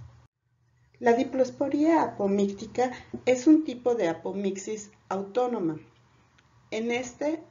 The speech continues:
la modificación, como habíamos comentado en la diapositiva anterior, se dio durante la megasporogénesis,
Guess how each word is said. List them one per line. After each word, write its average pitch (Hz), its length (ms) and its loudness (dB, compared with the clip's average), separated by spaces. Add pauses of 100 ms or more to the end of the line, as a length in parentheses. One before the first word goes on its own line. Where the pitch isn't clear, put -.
la 196 160 0
modificación, 190 1040 -4 (100)
como 170 180 -4
habíamos 185 460 -2
comentado 196 800 -4 (400)
en 175 240 6
la 175 80 -4
diapositiva 175 680 -4
anterior, 202 480 -4 (260)
se 226 220 0
dio 254 340 0 (100)
durante 202 720 -4 (640)
la 170 380 -2 (1900)
megasporogénesis, 185 1600 -2